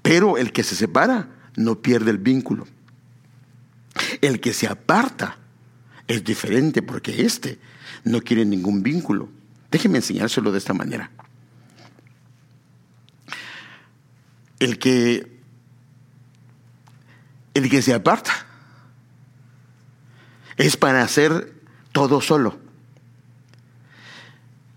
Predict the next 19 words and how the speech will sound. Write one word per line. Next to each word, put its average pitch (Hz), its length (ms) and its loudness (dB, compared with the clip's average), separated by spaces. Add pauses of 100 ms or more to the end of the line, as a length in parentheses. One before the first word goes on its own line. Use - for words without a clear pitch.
(320)
Rompe 143 640 2
todo 156 480 2
vínculo 196 560 2 (1600)
y 135 140 4
menosprecia 123 840 2
y 127 80 0
rechaza - 680 -2 (1400)
todo 120 240 0
vínculo 120 360 2
que 107 120 -4
pueda 104 180 -2
haber. 104 180 -6
O 131 40 2
sea, 147 140 0
que 175 100 2
él 190 80 0
se - 200 0
sale 107 320 0
completamente, 104 920 -2